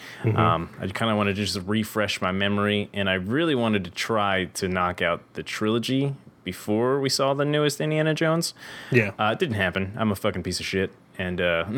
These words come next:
Speaker 2: <laughs> I didn't even make it through Lost Ark, but I had watched it already, so it wasn't
Speaker 1: Lo-
Speaker 2: that bad.
Speaker 1: Uh, well, okay. I thought, I thought you fell asleep during Temple of Doom, not Lost Ark.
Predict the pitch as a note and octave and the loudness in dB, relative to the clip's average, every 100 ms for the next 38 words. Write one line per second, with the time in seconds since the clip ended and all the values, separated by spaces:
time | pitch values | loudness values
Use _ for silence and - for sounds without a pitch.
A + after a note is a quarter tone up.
0 | C3 - E3 A#2+ A#2 C3+ B2+ A#2 A2 A2 | -2 -2 0 0 0 0 2 2 2 2
1 | G#2 G#2 G2+ G2+ G2+ G2 F#2+ F#2 - G2 | 0 2 0 0 -4 0 0 0 0 2
2 | F2 - A2 A2 A2+ G2+ - - - - | 2 -2 -4 0 0 -2 -8 -20 -20 -20
3 | - G2 G2 F#2+ G#2 G2 - F#2+ F2+ E2+ | -6 0 0 0 0 -2 0 0 2 0
4 | E2 E2 E2+ A#2+ B2 A#2 E2+ E2+ D#2+ - | 0 0 4 6 6 4 0 0 0 -6
5 | - - C3 E3+ D3+ C#3+ C3+ A#2 - G2+ | -10 0 2 4 4 4 4 2 0 0
6 | A2 B2 C#3+ B2 C3 B2+ C3+ B2 A#2+ A#2 | 2 4 4 4 2 2 2 2 4 2
7 | - A2+ A#2 G#2+ G2+ G#2+ G#2 G2+ G#2+ A2 | 2 2 2 2 2 -2 0 -2 0 0
8 | G2+ G#2 G#2 G2 - A2+ G#2+ | 0 -2 0 -2 0 2 2